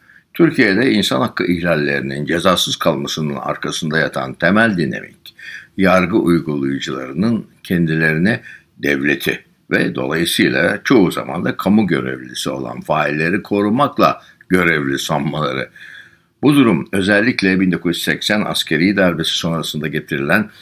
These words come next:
ve kamuoyunda bin dokuz yüz seksen iki anayasası olarak bilinen anayasanın ruhuyla yakından ilgili. Mevcut anayasa devlet ve milleti ayrılmaz bir bütün olarak tanımlıyor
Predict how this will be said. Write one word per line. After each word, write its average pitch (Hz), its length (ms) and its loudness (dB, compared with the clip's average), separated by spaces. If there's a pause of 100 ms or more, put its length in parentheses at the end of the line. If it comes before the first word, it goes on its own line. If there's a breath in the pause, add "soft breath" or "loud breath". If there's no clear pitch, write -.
(200 loud breath)
ve 87 140 0
kamuoyunda 90 680 2
bin 90 100 2
dokuz 85 260 -4
yüz - 40 -8
seksen 87 340 0
iki 90 200 -2
anayasası 80 600 -4
olarak 64 540 -4
bilinen 73 520 -2
anayasanın 95 600 0
ruhuyla 104 500 4
yakından 71 500 -4
ilgili. 65 460 -4 (480 loud breath)
Mevcut 80 440 -2
anayasa 71 580 -2 (300 loud breath)
devlet 87 420 2 (100)
ve 95 100 2
milleti 76 480 0
ayrılmaz 78 680 -2
bir 65 240 -6
bütün - 240 -4
olarak 76 440 -2
tanımlıyor 110 720 2